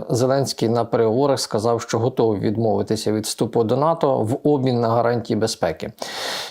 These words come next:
І паралельно на Банковій почали готуватися до виборів. Джерела Р Б К Україна повідомляють про те, що Зеленський дав доручення готувати закон про вибори в період війни,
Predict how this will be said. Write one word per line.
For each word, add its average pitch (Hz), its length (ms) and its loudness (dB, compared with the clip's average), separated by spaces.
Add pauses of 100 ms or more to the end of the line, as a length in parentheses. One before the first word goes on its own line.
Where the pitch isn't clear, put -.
(120)
І 143 200 2
паралельно 165 640 4
на 165 100 2
Банковій 131 480 2
почали 139 380 2
готуватися 131 680 2
до 147 140 2
виборів. 170 680 2
Джерела 139 440 4
Р 123 100 4
Б 131 140 2
К 147 120 2
Україна 143 720 2 (120)
повідомляють 135 720 2
про 120 140 0
те, 131 200 2
що 117 340 0
Зеленський 127 560 0
дав 110 300 2
доручення 165 540 2
готувати 117 760 0
закон 135 640 2
про 117 440 0
вибори 139 480 2
в 160 80 -2
період 120 680 0 (300)
війни, 123 460 2